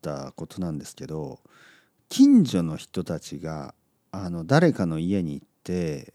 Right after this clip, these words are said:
まあ、ちょっと話している。まあ、あの、もしかしたら親戚かもしれない。ね。あの、おじさんとかおばさんとかね。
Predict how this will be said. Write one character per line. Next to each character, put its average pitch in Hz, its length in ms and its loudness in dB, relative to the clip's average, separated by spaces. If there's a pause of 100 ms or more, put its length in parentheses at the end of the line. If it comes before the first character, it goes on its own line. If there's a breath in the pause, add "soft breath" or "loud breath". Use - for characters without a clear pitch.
(140)
ま 123 240 4
あ、 80 40 -6
ち - 120 -4
ょ - 20 2
っ 110 40 -4
と 73 460 -10
話 110 340 0
し - 60 -12
て - 120 -10
い 123 100 -10
る。 190 180 -10 (1800 soft breath)
ま 160 240 8
あ、 - 20 8
あ 113 60 6
の、 110 1120 2 (800)
も 147 120 8
し 139 100 0
か 101 100 0
し - 100 -6
た 101 100 0
ら 87 320 0
親 131 200 6
戚 131 300 2
か 117 80 2
も 82 120 -2
し - 120 -12
れ 65 80 -10
な - 140 -18
い。 - 120 -20 (220)
ね。 175 220 -6 (180)
あ - 80 -12
の、 147 360 -12
お 95 120 -6
じ 95 140 -8
さ 87 180 -6
ん 151 80 -4
と 78 80 -10
か - 120 -10
お - 40 -10
ば 78 140 -4
さ 92 160 -10
ん 80 80 -10
と - 80 -18
か 85 100 -16
ね。 107 160 -6